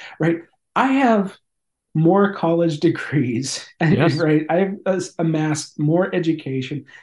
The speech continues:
Speaker 1: than more people, most people, right? I am the most credentialed person in pretty much every room I walk in.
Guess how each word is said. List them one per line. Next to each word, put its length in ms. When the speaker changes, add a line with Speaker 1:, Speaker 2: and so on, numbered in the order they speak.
Speaker 1:
than 100
more 240
people, 540
most 300
people, 400
right? 300
I 140
am 220
the 60
most 260
credentialed 540
person 380
in 80
pretty 180
much 260
every 180
room 160
I 80
walk 380
in. 160